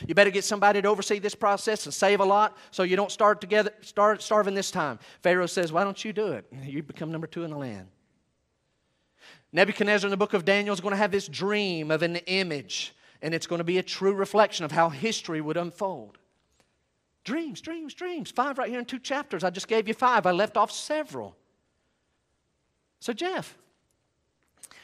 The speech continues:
do you look to your dreams for guidance? I don't.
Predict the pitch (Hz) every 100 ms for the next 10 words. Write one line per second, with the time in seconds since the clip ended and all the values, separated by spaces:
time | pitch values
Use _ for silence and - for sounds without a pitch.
0 | _ 139 180 262 240 240 214 208 170 175
1 | 180 - 226 233 254 220 113 - - -
2 | _ _ _ _ _ _ _ _ _ _
3 | _ _ _ _ _ _ _ - 190 220
4 | 180 165 95